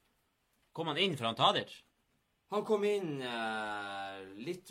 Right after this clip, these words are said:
Speaker 2: mot slutten av kampen, og, eh,
Speaker 1: Han er jo et talent. Han har ganske stor sjanse, fikk jeg høre.
Speaker 2: veldig, eh, stort talent skal han være. Jeg synes han var så veldig talentfull i kampen der.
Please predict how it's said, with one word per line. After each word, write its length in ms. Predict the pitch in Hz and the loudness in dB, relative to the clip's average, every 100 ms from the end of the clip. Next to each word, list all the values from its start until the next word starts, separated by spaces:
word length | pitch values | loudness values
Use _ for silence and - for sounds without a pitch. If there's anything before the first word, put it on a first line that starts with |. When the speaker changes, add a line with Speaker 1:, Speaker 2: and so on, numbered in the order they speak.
| 156 | -8
Speaker 2:
mot 160 | 190 - | -8 -8
slutten 340 | 156 220 127 | -8 -8 -8
av 60 | 110 | -8
kampen, 500 | 143 202 - 117 110 110 | -6 -6 -6 -8 -8 -4
og, 280 | 143 147 | -2 0
eh, 280 | 135 123 113 - | 0 0 -2 -2
Speaker 1:
Han 100 | 180 | 0
er 40 | |
jo 100 | 214 | 4
et 120 | 240 - | 2 2
talent. 280 | 131 143 | 0 0
Han 160 | 131 180 | 0 -2
har 100 | 185 | -2
ganske 200 | 185 143 | -4 -8
stor 220 | - 190 | -6 -4
sjanse, 520 | - 151 233 - 247 147 | -2 -2 -4 -4 -4 -2
fikk 100 | 117 | -4
jeg 100 | 117 | -4
høre. 200 | 110 113 | -2 -2
Speaker 2:
veldig, 380 | 247 269 208 117 104 | -4 -2 -2 -2 -2
eh, 1000 | 101 101 98 98 95 95 95 92 92 95 | -4 -6 -6 -6 -6 -8 -8 -10 -12 -12
stort 340 | - 139 127 | -10 -10 -8
talent 300 | 120 110 113 | -6 -4 -4
skal 180 | - 110 | -6 -8
han 80 | 101 | -4
være. 260 | 104 107 | -2 -2
Jeg 320 | 104 98 95 - | -2 -6 -6 -8
synes 200 | - - | -8 -6
han 100 | 233 | -6
var 80 | 262 | -4
så 120 | 233 | -4
veldig 120 | 214 - | -4 -4
talentfull 420 | 165 196 208 147 | -6 -6 -6 -6
i 240 | 123 117 | -4 -4
kampen 520 | - 151 165 107 95 92 | -4 -4 -6 -10 -8 0
der. 380 | 147 139 101 | 2 2 0